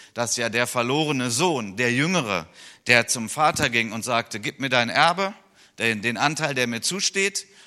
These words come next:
und jetzt, äh, werde ich damit losziehen.“ In seinem Herzen war Rebellion.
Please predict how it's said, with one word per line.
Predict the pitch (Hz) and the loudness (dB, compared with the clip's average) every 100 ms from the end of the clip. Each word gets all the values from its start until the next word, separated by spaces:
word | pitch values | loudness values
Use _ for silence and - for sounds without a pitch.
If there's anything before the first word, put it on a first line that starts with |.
| _ | _
und | 123 127 | -6 -2
jetzt, | 135 - - - | -2 0 -2 -2
äh, | 127 | 4
werde | 131 123 117 - 107 143 147 | 6 6 2 -4 4 6 6
ich | 139 | 2
damit | - 131 131 143 | 0 0 0 -2
losziehen.“ | 170 - - 117 101 | 0 0 -2 -6 -6
In | 117 | -2
seinem | 123 170 165 | 4 4 4
Herzen | 143 165 - 156 | 0 0 0 0
war | 131 131 123 - - | 2 2 0 -12 -14
Rebellion. | 113 143 139 135 135 151 87 | -6 -4 -2 -2 -2 -4 -4